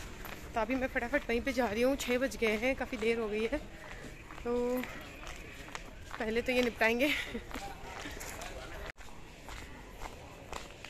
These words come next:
जल्दी मैं आज फिर से शूज़ पहनना भूल गई हूँ। I just hope मेरी बैंड ना बजे, वरना उस बार तो मेरे पैर इतने दर्द करने लगे थे। आज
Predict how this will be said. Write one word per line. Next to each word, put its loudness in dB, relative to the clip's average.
जल्दी 8
मैं 12
आज 10
फिर 2
से 2
शूज़ 4
पहनना 8
भूल 8
गई 8
हूँ। 6
I -
just 4
hope 6
मेरी 10
बैंड 12
ना 8
बजे, 8
वरना 8
उस 4
बार 12
तो 4
मेरे 8
पैर 12
इतने 8
दर्द 6
करने 8
लगे 8
थे। 2
आज 12